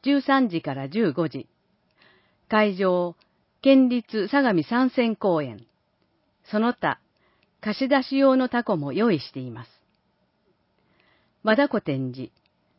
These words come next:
海老名たこ揚げ祭りに先立ち、和だこの展示を行います。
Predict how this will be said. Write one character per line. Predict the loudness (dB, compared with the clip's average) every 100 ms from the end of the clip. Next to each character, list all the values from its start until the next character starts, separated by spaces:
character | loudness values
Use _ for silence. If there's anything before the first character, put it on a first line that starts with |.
| _ _ -2
海 | 4 6
老 | 4
名 |
た | 2 -2
こ | 2
揚 | 2
げ | 4
祭 | 2 0 -2 -2
り | 0
に | -2 -4
先 | -8 -8 -4
立 | -6 _
ち、 | -14 -14 _
和 | -2
だ | 0 0
こ | 0
の | 0
展 | 0 -2 -2
示 | -2
を | 0 0
行 | 0
い | -2 0 -4
ま |
す。 | -6